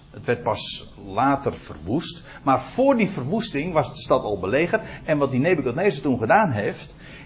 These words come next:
is de, de mensen, de aspirantkoningen, zeg maar, en, en de prinsen, en de, de aristocratie, zeg maar,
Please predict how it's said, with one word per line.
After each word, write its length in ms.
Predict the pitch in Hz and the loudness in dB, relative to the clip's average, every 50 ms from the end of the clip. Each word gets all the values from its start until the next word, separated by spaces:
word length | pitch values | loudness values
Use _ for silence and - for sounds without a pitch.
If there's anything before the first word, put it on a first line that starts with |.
| - | -2
is 320 | - 160 151 - - - 143 | 0 0 0 2 0 2 4
de, 320 | 127 120 113 110 101 92 92 - - - - - - - - 110 | 6 6 6 6 4 0 -6 -12 -16 -16 -18 -18 -18 -16 -10 0
de 260 | 101 110 107 - - 107 104 - - - - - | 2 2 2 2 0 -6 -12 -12 -14 -16 -16 -8
mensen, 720 | 107 107 117 156 190 220 - - - 233 269 269 269 127 | -2 2 4 4 4 4 2 2 2 2 2 2 0 -2
de 260 | 110 110 101 92 92 90 92 - - - - - - - - | -2 -2 -2 -2 -2 -6 -12 -14 -18 -18 -20 -20 -20 -18 -4
aspirantkoningen, 1300 | - 147 135 - - - - 107 98 90 113 160 151 - - 202 185 175 185 180 180 170 170 170 185 175 | 0 0 0 0 0 -2 -2 -2 0 0 0 -2 -4 2 6 8 8 10 8 8 6 2 0 0 -2 0
zeg 180 | 180 180 165 165 | 0 0 0 2
maar, 300 | 160 156 170 180 180 160 | 4 6 6 6 6 4
en, 280 | 113 117 107 98 95 | 4 2 0 -2 -2
en 100 | 95 95 | -6 -6
de 80 | 85 - | -8 -6
prinsen, 760 | - - 160 175 180 185 180 - - 175 175 175 185 185 170 | -2 2 4 4 4 4 2 0 0 0 0 0 0 -4 -4
en 420 | 135 113 110 104 98 104 104 95 | -6 -6 -6 -8 -8 -8 -8 -4
de, 240 | 87 98 95 92 87 82 82 | -2 -2 -2 -2 -4 -4 -4
de 100 | 101 - | -2 2
aristocratie, 880 | 123 135 127 107 - - - 123 - - 131 117 185 - - - 208 185 | 4 4 4 2 0 0 2 0 0 2 0 0 0 0 0 0 0 4
zeg 220 | - 190 175 - | 4 4 4 4
maar, 360 | 160 156 151 170 190 - - | 4 4 4 4 2 0 -2